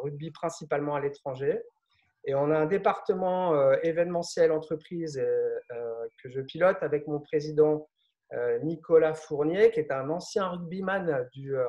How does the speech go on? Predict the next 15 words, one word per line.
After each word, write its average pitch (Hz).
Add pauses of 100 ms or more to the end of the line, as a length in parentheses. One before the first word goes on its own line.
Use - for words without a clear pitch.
Racing 160
quatre-vingt-douze, 147 (720)
qui -
nous 156
a 170
permis 185
justement 180
en 160
deux 156
mille 156
dix-neuf 175
d'être 160
agence 170
officielle 170
revendeur 165